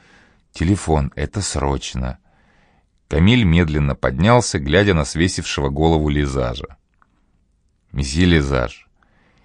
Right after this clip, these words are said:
или вы сможете объяснить нам все это, и чем раньше, тем лучше. Или не сможете,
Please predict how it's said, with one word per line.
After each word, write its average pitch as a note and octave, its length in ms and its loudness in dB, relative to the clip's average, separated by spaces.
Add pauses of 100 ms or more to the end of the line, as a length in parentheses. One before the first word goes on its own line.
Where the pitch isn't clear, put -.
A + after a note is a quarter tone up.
(220)
или F2 440 2
вы F2 240 4
сможете F2 540 4
объяснить D#2+ 640 2
нам D2+ 240 0
все - 240 -4
это, C#2 480 -2 (580)
и C#2+ 100 -4
чем D2+ 280 0
раньше, D2 400 0
тем D2 260 -2
лучше. C#2+ 540 -4 (1120)
Или A2+ 360 6
не G2+ 200 6
сможете, G#2+ 680 2